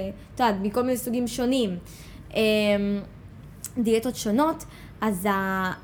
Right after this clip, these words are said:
המנגנון רעב ושובע שלנו נדפק, והמודעות שלנו והקשב לגוף שלנו משתבש. אה, אז בעצם בגלל כל הטרנדים האלה,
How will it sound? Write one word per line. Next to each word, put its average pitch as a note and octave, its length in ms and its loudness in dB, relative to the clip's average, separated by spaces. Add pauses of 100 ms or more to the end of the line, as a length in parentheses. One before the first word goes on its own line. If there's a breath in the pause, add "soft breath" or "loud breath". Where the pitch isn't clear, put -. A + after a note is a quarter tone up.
(120)
המנגנון G3 1160 0
רעב G#3 240 2
ושובע G#3+ 380 2
שלנו G#3 380 2
נדפק, G3+ 680 2
והמודעות G#3 680 0
שלנו C4+ 320 2 (200)
והקשב B3+ 720 0 (580 loud breath)
לגוף A3 460 0
שלנו A#3 500 0 (440 loud breath)
משתבש. B3 880 0 (460 loud breath)
אה, G#3+ 140 4
אז G3 80 0
בעצם B3 280 0
בגלל C4+ 280 4
כל D4+ 180 4
הטרנדים D4+ 720 2
האלה, A#3 440 2